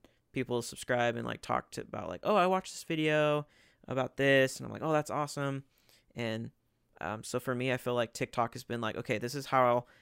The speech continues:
I'll kind of," i-, it's kind of a bad, uh, analogy 'cause it, it feels kind of wrong to call your followers anything,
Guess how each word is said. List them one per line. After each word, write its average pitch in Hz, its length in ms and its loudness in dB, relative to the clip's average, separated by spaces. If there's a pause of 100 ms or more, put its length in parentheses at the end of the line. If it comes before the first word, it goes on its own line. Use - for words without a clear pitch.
(240)
I'll 131 100 -4
kind 135 220 -4
of," - 220 -4 (440)
i-, - 120 -6
it's 160 220 -4
kind 262 140 2
of 220 60 4
a 160 80 6
bad, 151 640 10 (180)
uh, 131 440 6
analogy 151 460 4
'cause - 140 -8
it, - 120 -4
it 131 60 -4
feels 139 240 -2
kind 135 200 0
of - 200 -4 (240)
wrong 131 280 0
to 135 80 -2
call 127 260 0
your 127 100 0
followers 120 440 0
anything, 131 380 -2